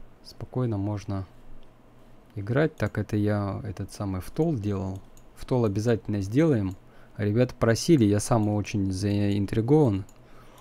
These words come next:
Очень хочется тоже такой самолёт и вертолёт. Вот. Сегодня мы, наверное, опять тест-драйв сделаем вот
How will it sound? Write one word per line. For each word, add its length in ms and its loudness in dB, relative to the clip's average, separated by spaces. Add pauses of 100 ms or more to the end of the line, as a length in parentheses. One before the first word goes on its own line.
(300)
Очень 280 0
хочется 460 -2
тоже 260 -2
такой 240 -4
самолёт 420 2
и 60 0
вертолёт. 540 0 (800)
Вот. 400 -2 (880)
Сегодня 480 4
мы, 140 2
наверное, 1000 4
опять 500 2
тест-драйв 480 4
сделаем 400 2
вот 160 0